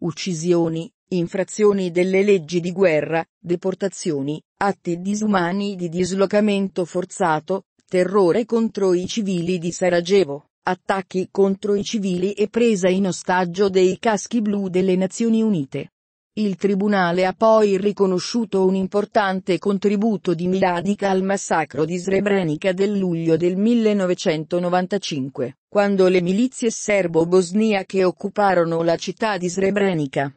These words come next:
dove avevano trovato rifugio migliaia di bosniaci musulmani, perseguitati dai serbo-bosniaci.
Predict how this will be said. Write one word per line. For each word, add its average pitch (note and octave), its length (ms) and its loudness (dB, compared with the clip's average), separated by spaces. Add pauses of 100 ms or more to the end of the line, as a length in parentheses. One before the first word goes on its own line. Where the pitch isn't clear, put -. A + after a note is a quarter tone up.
(120)
dove F3+ 400 4
avevano E3+ 460 2
trovato G3 560 0
rifugio F3+ 560 -2
migliaia G3 640 2
di F3 120 -6
bosniaci G3 680 0
musulmani, G3+ 840 -2 (240)
perseguitati A3 1080 0
dai F3 200 -2
serbo-bosniaci. F#3+ 1300 0